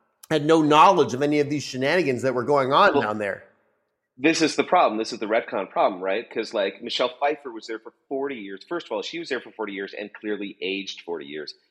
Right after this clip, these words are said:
Speaker 2: Scott Lang was there for five years, and yet he claims that it was only five
Speaker 1: Yeah, but that's the
Speaker 2: hours.
Speaker 1: Paul Rudd thing. I mean, there, there's the whole meme about how Paul Rudd, uh, Paul Rudd is our age.
Speaker 2: No, <laughs> no, I know.
Speaker 1: But he doesn't look
Speaker 2: But
Speaker 1: like us.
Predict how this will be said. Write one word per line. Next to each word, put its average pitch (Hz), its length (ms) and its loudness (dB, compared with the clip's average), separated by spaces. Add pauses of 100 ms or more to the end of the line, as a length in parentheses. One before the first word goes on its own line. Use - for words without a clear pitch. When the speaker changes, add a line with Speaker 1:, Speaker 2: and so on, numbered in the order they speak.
(260)
Speaker 2:
Scott - 540 0
Lang 110 220 -4
was 104 160 -8
there 98 280 -2 (120)
for 90 240 -8 (120)
five 107 300 -4
years, 95 280 -10
and 90 160 -10
yet 90 120 -6
he 92 100 -12
claims 95 500 -6
that 80 120 -8
it 73 60 -8
was 85 160 -8
only 87 200 -6
five - 220 -4
Speaker 1:
Yeah, 190 120 6
but 196 100 2
that's 233 220 2
the 233 60 0
Speaker 2:
hours. 214 80 0
Speaker 1:
Paul 202 200 8
Rudd 175 260 6
thing. 151 180 4
I 151 40 -2
mean, 170 220 0
there, 165 100 -2
there's 160 160 -2
the 170 100 2
whole 190 200 4
meme 175 320 4
about 135 200 4
how 131 120 4
Paul 143 280 2
Rudd, 127 300 2
uh, 127 440 -2
Paul 202 180 4
Rudd 208 160 6
is 139 120 2
our 185 160 6
age. 117 320 0 (960)
Speaker 2:
No, 220 120 4 (140)
<laughs> - 40 -10
no, 196 220 2
I 165 140 0
know. 226 180 -6
Speaker 1:
But 165 100 4
he 170 60 6
doesn't 196 300 8
look 226 180 6
Speaker 2:
But 170 100 -4
Speaker 1:
like 135 220 4
us. 123 300 2